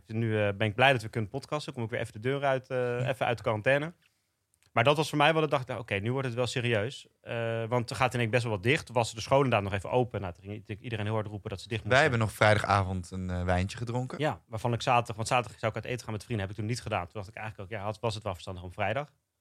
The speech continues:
Speaker 2: Ik ben zaterdag nog gaan
Speaker 1: Om te
Speaker 2: lunchen
Speaker 1: gaan.
Speaker 2: in een groot restaurant.
Speaker 1: Ja.
Speaker 2: <laughs> Ja, ik ben, ik ben ook niet verstandig
Speaker 1: Nee.
Speaker 2: geweest.
Speaker 1: Nou, en mijn, eh, mijn vrouw zat in Praag. En die is wel eerder teruggekomen. Die is zaterdag teruggekomen. Om, eh, dat eigenlijk wel, eh,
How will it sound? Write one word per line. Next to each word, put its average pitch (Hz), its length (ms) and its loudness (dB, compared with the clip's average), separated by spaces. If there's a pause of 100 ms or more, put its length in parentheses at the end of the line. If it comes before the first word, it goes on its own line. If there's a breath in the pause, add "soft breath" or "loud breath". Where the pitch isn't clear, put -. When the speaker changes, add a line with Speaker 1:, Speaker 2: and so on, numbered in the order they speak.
(100)
Speaker 2:
Ik 147 120 2
ben 139 120 4
zaterdag 110 360 6
nog 107 100 2
gaan 101 100 2
Speaker 1:
Om 95 60 4
te 92 60 6
Speaker 2:
lunchen 107 220 0
Speaker 1:
gaan. 156 100 2
Speaker 2:
in 131 60 4
een 127 60 0
groot 127 240 6
restaurant. 123 420 0 (200)
Speaker 1:
Ja. 113 260 -6
Speaker 2:
<laughs> 175 200 4
Ja, - 120 6
ik 135 240 0
ben, 117 280 -2
ik 101 140 -4
ben 104 180 -2
ook 92 120 -2
niet 90 120 -6
verstandig 87 440 -6
Speaker 1:
Nee. 131 140 -4
Speaker 2:
geweest. - 540 -20 (180)
Speaker 1:
Nou, 151 220 4
en 143 80 2
mijn, 139 300 6
eh, 131 60 2
mijn 123 160 -2
vrouw 127 200 2
zat 117 180 -2
in 117 100 -10
Praag. 117 520 0
En 110 180 -10
die 113 140 -6
is 107 80 -6
wel 110 140 -2
eerder 110 180 -4
teruggekomen. 127 460 -6
Die 117 80 -8
is - 60 -10
zaterdag 104 340 -6
teruggekomen. 95 680 -10
Om, 95 180 -14
eh, 90 260 -12
dat 92 140 -20
eigenlijk 98 380 -16
wel, 95 280 -10
eh, 92 60 -6